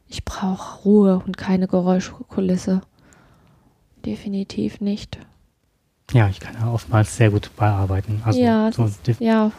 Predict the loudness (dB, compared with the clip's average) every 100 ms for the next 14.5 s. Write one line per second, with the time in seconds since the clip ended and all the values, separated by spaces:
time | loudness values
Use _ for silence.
0 | -4 -2 -2 -4 -8 -10 -10 -10 -12 -14
1 | -20 -20 -20 -20 -6 0 2 2 0 -2
2 | -18 -20 -20 -2 0 4 4 2 2 4
3 | 4 4 4 4 2 2 0 0 2 2
4 | 2 -4 -2 2 4 2 0 0 0 2
5 | 2 4 2 -2 -2 -2 2 2 2 0
6 | 0 -2 -6 -20 -20 -12 -4 0 0 0
7 | -2 2 2 4 4 2 0 -4 -4 0
8 | -2 0 0 0 0 -4 0 4 4 2
9 | -2 -4 -8 -16 -4 -2 -2 -2 -2 0
10 | 4 4 4 2 -16 -4 0 2 2 2
11 | 0 0 0 0 0 2 0 0 -4 0
12 | 2 2 2 -4 -20 -4 0 0 2 0
13 | 2 0 2 2 0 -2 -2 -4 -2 -2
14 | -2 -2 2 0